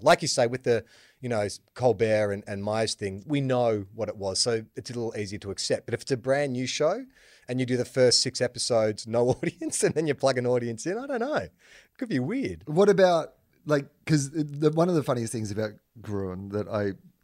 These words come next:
Speaker 2: always love over the years is the people who are like, "Oh, it'd be a good show if you didn't have that canned laughter." And I'm like, that's the most ridiculous criticism, because there is no canned laughter. There is a live studio audience there. There's two hundred and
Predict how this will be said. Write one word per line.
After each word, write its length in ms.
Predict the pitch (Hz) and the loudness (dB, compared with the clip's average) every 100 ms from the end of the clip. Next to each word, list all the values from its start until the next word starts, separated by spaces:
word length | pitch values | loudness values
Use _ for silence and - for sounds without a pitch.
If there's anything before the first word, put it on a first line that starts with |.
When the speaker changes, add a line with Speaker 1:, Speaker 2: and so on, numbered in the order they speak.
| _ | _
Speaker 2:
always 360 | 127 113 104 104 | -2 0 0 -2
love 180 | 101 98 | -4 -2
over 180 | 101 | -2
the 80 | 95 | -2
years 220 | 98 95 | -4 -4
is 120 | 104 98 | -6 -8
the 60 | |
people 300 | 104 107 104 | -6 -4 -4
who 60 | 101 | -2
are 100 | 98 | -4
like, 140 | 92 | -6
"Oh, 240 | 110 98 85 - | -10 -12 -14 -10
it'd 140 | 110 | -6
be 60 | 107 | -4
a 40 | |
good 160 | 117 123 | -4 -4
show 180 | 139 107 | -2 -2
if 100 | 104 | -4
you 80 | 98 | -8
didn't 160 | 104 | -4
have 120 | 101 | -4
that 140 | 101 98 | -4 -6
canned 280 | 104 98 95 | -8 -6 -6
laughter." 320 | 95 - 95 90 | -8 -10 -14 -10
And 120 | 107 | -10
I'm 80 | 104 | -6
like, 180 | 104 - _ - - | -6 -8 _ -20 -2
that's 320 | 127 175 - | 4 4 4
the 100 | 156 | 2
most 240 | 131 120 | 4 2
ridiculous 440 | 117 101 107 98 - | -4 -6 -6 -8 -6
criticism, 580 | 92 92 - - - - | -8 -8 -14 -18 -20 -10
because 580 | 120 120 110 104 92 - _ - | -6 -2 -2 -2 -6 -14 _ -2
there 160 | 123 | 0
is 120 | 120 95 | 0 -4
no 100 | 98 | -10
canned 260 | - 67 | -12 -12
laughter. 280 | - - - 101 | -14 -16 -14 -6
There 140 | 113 | -4
is 80 | 107 | -2
a 60 | |
live 220 | 117 117 98 | -2 -2 -2
studio 360 | 113 101 92 | -2 -2 0
audience 240 | 95 95 92 | 0 -2 -4
there. 140 | 95 | -6
There's 140 | 92 | -6
two 160 | - 98 | -6 -4
hundred 280 | 92 90 87 | -4 -6 -8
and 200 | 87 | -10